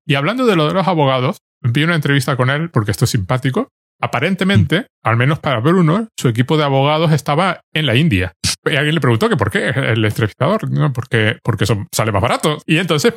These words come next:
Speaker 1: creo que
Speaker 2: Mm.
Speaker 1: tenían gente, un montón, en la India, que eran expertos en la ley. Por ejemplo, uno era experto en la ley de Arkansas.
Speaker 2: Ujú.
Speaker 1: Entonces era con el que se comunicaban. "¿Qué puedo hacer?"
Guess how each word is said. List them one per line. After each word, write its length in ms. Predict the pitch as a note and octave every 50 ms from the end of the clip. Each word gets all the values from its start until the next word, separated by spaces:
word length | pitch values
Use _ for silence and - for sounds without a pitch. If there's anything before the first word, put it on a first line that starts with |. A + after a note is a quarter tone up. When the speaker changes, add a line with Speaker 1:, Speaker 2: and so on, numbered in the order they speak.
| - -
Speaker 1:
creo 160 | - B2+ A#2+
que 80 | A#2
Speaker 2:
Mm. 40 | A2
Speaker 1:
tenían 260 | D#3 D3 E3 F3+ F3
gente, 360 | E3 - A#3 A#3 G#3+ - A3+ G#4 A#4+ - -
un 80 | B2+
montón, 420 | A#2 G3 G#2+ G#2+ - G#3+ B3 D4 - _ _ _ _ _ _ _ _
en 100 | G#2+ G2+
la 100 | G#2 C#3+
India, 280 | G#3 A3 G#3 A3+ D#4+ F4 - _ _ _ _
que 60 | - C#3+
eran 140 | B2+ B2+
expertos 460 | D3+ C#3+ - - D#3+ E3 E3+ - - G3
en 120 | G3 C#3+
la 100 | A#2+ A2+
ley. 200 | A2+ C3 D3 F#3
Por 140 | - - A#2+
ejemplo, 280 | - - C3+ A2+ C3 A2+
uno 200 | A2+ B2+ C#3 C#3+
era 140 | D3+ D#3 C#3
experto 300 | - - - - - A3
en 60 | F#3+
la 80 | C#3+
ley 180 | B2 C3 E3+ F#3+
de 80 | F#3 C#3+
Arkansas. 500 | G#2+ G#2+ - E3 D3+ A#2+ - G#2+ F#2 -
Speaker 2:
Ujú. 140 | - C#3 C3
Speaker 1:
Entonces 340 | C3+ C#3+ C3 A2 C3+ A#2+ G2+
era 220 | C#3 C3 C#3+ D3
con 120 | C#3+ C#3
el 100 | C3 A#2+
que 80 | - B2+
se 80 | - A#2
comunicaban. 580 | A2+ G#2 B2 B2+ B2+ D#3 E3 F3 E3+ D3 C#3+ - -
"¿Qué 120 | - G3
puedo 200 | G3 A#3 A3 F#3+
hacer?" 320 | D3+ - - A#2+ - -